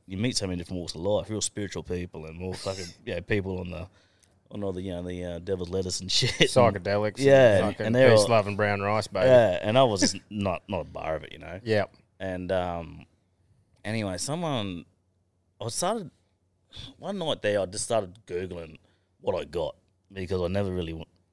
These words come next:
Speaker 1: wanted to fucking know. So I
Speaker 2: Yep.
Speaker 1: Googled retinoid <laughs> pigmentation. This is, I said, "I better really suss out what I got," you know? And I came across this, um, treatment they were doing over in, um, Canada. This Chinese doctor was doing. And I was watching all these, um,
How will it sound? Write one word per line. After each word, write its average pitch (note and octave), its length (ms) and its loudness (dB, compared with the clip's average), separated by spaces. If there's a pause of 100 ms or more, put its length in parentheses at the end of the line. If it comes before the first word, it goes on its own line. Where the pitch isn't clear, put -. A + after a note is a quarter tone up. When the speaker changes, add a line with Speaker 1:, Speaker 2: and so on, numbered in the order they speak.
(160)
Speaker 1:
wanted F2 180 -6
to D#2+ 40 -12
fucking D#2+ 380 -8
know. - 240 -8 (200)
So G#2 60 -6
I - 40 0
Speaker 2:
Yep. G2+ 80 4
Speaker 1:
Googled F2+ 280 -2
retinoid A#2+ 400 -2
<laughs> - 0 -
pigmentation. G2 640 -2
This A2 160 -6
is, F#2 80 -10
I G2+ 140 -2
said, A#2+ 120 -4
"I D#3 40 0
better G2+ 200 -8
really F#2+ 180 -14
suss - 260 -10
out - 140 -14
what - 160 -14
I E2 40 -18
got," - 280 -6
you F2 80 -16
know? G#2 180 -10 (640)
And G#2 100 -6
I - 40 0
came C#3 180 4
across G#2+ 300 0
this, F#2 200 -4
um, E2 380 -6
treatment F#2 440 -4
they E2 60 -6
were D#2+ 80 -6
doing F2 300 -6
over E2 220 -10
in, E2 220 -16
um, - 280 -20 (100)
Canada. G#2 380 -4 (320)
This F2+ 100 -8
Chinese F2 340 -6
doctor E2+ 240 -6
was F2 120 -10
doing. D#2+ 300 -12 (640)
And F2 300 -4
I F2 60 0
was F2+ 140 -2
watching G#2+ 300 -2
all F#2 120 -4
these, E2+ 280 -8
um, D#2 380 -14